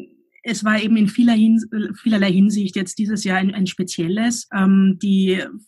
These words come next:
Vertragsstaatenversammlung war schon generell verkürzt geplant mit einer beschränkten ähm, Präsenz vor Ort aufgrund der covid, äh, Regeln.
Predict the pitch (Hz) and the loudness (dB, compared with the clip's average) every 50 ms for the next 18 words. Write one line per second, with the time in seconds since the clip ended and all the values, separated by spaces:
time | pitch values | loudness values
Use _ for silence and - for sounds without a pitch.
0 | _ _ _ - 202 202 185 190 190 - - 202 190 208 190 - 190 170 185 180 | _ _ _ -8 -6 -4 -4 -4 -4 -6 -6 -4 -2 -2 -2 -2 -4 -2 -2 0
1 | 185 185 180 165 175 175 175 - 190 185 185 175 175 180 180 190 214 214 214 208 | 0 0 -2 -2 -2 -2 -2 -2 -2 -2 -2 -2 -2 -2 0 2 2 2 0 0
2 | 214 214 214 - _ _ _ _ - 214 - - - 247 254 240 - - - - | -2 -2 -4 -6 _ _ _ _ -10 -8 -6 -2 0 0 0 -2 -4 -8 -6 -6
3 | 240 - - 196 190 185 202 220 233 233 226 - - - - - _ - 202 - | -4 -2 -2 0 2 2 4 4 4 2 2 -2 -12 -20 -20 -12 _ -4 -4 -2
4 | 202 190 190 185 196 185 - - 180 185 185 196 190 - _ - 190 190 185 185 | -2 -2 -2 -2 -2 -4 -4 -2 0 2 2 2 0 -2 _ -2 0 0 0 0
5 | 185 180 175 _ _ _ _ _ _ - 190 185 180 175 180 180 175 175 170 - | -2 -4 -6 _ _ _ _ _ _ -4 -2 0 0 2 2 2 0 0 -2 -2
6 | - 196 185 180 180 185 196 202 202 - - - _ 190 - - 190 180 202 240 | 0 2 2 2 2 2 2 0 0 -2 -6 -8 _ -8 -6 -6 -6 -4 -2 0
7 | 277 262 - - 214 202 - - _ 226 226 226 233 233 - - 220 214 - 233 | -2 -2 -2 -6 -8 -8 -10 -10 _ 0 0 2 0 0 -2 -6 -6 -4 -2 -2
8 | 196 214 226 240 - - 233 - 214 220 208 - - 196 202 196 190 196 202 240 | 0 2 0 0 -2 -6 -10 -8 -6 -6 -6 -6 -6 -6 -4 -2 -2 0 2 4
9 | 240 233 233 233 | 4 4 4 4